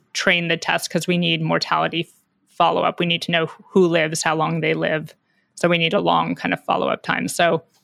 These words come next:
that one is saying, compared to the average United States population in the eighties, this is how old you,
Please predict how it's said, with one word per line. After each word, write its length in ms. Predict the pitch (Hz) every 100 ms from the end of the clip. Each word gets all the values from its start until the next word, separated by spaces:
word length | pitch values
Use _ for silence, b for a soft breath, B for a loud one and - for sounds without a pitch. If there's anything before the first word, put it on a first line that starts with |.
| -
that 180 | 196 208
one 120 | 202
is 100 | 190
saying, 240 | 196 180
compared 480 | 214 208 220 226 220
to 460 | - 208 202 196 - _ _ _
the 140 | - 190
average 360 | 185 190 - - -
United 360 | 180 170 165
States 280 | - 175 160
population 540 | 170 160 170 165 -
in 60 | 165
the 120 | 165
eighties, 460 | 190 180 180 165 - _ _ _
this 200 | 180 180
is 120 | 165
how 160 | 170 156
old 260 | 160 165 160
you, 260 | 170 -